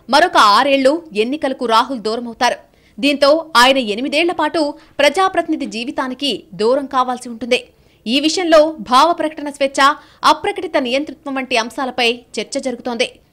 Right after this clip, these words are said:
అసలు రాహుల్పై నిజంగా అనర్హత వేటు వెయ్యాలన్నా ఆ నిర్ణయం రాష్ట్రపతి తీసుకోవాలి గాని లోక్సభ సెక్రటేరియట్కు అధికారం లేదని కాంగ్రెస్ వాదిస్తోంది.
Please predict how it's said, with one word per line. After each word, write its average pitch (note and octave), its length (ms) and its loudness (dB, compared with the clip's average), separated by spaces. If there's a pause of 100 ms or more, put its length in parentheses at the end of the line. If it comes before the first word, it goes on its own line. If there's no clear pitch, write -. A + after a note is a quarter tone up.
(180)
అసలు E4+ 240 0
రాహుల్పై F4 500 2
నిజంగా D4+ 380 0
అనర్హత D#4+ 380 0
వేటు C#4+ 280 -2
వెయ్యాలన్నా C#4 640 2 (260)
ఆ C#4 160 8
నిర్ణయం D#4+ 440 0
రాష్ట్రపతి D#4 520 -2
తీసుకోవాలి D4 500 0
గాని C#4+ 380 0 (240)
లోక్సభ F4 520 4
సెక్రటేరియట్కు D#4 960 -2 (120)
అధికారం D4+ 480 -2
లేదని C4+ 540 -2 (140)
కాంగ్రెస్ C4 440 0
వాదిస్తోంది. A#3 560 -2